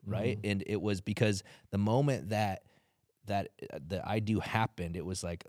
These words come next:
Speaker 1: the box was checked and I checked out, and I was
Speaker 2: Yeah.
Speaker 1: no longer in it to win it. <laughs> Not to be cheesy. <laughs> But,
Speaker 2: Okay.
Speaker 1: but as I was, 'cause, uh, you know, after that, uh, my whole goal was to, like,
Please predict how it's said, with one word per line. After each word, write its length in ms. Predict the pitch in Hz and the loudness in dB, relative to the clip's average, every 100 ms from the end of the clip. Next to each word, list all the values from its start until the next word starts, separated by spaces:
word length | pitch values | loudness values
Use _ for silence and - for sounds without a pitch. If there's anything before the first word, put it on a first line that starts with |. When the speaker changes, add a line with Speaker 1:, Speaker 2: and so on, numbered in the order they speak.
| 92 | -8
Speaker 1:
the 80 | 82 | -2
box 380 | 95 101 - | 0 -2 -2
was 100 | 135 | -8
checked 460 | - - 95 92 - | -4 -2 -2 -4 -8
and 100 | 87 | -8
I 220 | 85 87 85 | -4 -4 -4
checked 400 | - - 85 - | -4 -4 -4 -8
out, 300 | - 73 - - _ _ | -14 -14 -16 -20 _ _
and 100 | 92 | -6
I 80 | 92 | 0
was 160 | 101 95 | 2 2
Speaker 2:
Yeah. 60 | 95 | 2
Speaker 1:
no 140 | 104 | 2
longer 420 | 107 104 101 95 - | 0 0 -2 -4 -6
in 200 | 92 87 | -4 -2
it 240 | 82 - - - _ _ - | -4 -10 -18 -20 _ _ -8
to 440 | - 95 90 85 - _ _ _ _ _ _ | -2 0 0 -2 -6 _ _ _ _ _ _
win 240 | 196 170 160 | -6 -6 -6
it. 280 | - - - - - - | -10 -12 -12 -14 -20 -12
<laughs> 40 | |
Not 140 | 107 110 | -8 -8
to 140 | - | -6
be 100 | 143 - 135 | -6 -4 0
cheesy. 960 | 135 - - 139 - 156 - 127 - | 2 2 2 2 2 2 2 0 0
<laughs> 140 | 127 123 - - - - - - - - - - - | 0 -2 0 -2 -2 -6 -6 -6 -8 -10 -12 -12 -2
But, 140 | 120 | 4
Speaker 2:
Okay. 320 | 143 113 127 143 | 6 6 4 2
Speaker 1:
but 320 | 127 143 - _ | 10 10 8 _
as 300 | - - 151 | 4 8 8
I 100 | 147 | 8
was, 260 | 143 135 - - | 8 8 6 2
'cause, 180 | - 127 - | 4 4 4
uh, 60 | - | 2
you 120 | 139 | 2
know, 100 | 135 | 4
after 380 | 73 208 - 139 | 4 2 2 2
that, 320 | 117 110 - _ 98 | 4 2 0 _ -4
uh, 80 | - - - - | -4 -4 -6 0
my 200 | 117 139 | 4 6
whole 320 | 131 156 127 | 6 6 6
goal 560 | 92 87 113 101 87 92 | 4 2 2 4 2 -2
was 300 | 90 90 - | -4 -4 -4
to, 140 | - 90 | -6 -6
like, 240 | 85 82 | -6 -10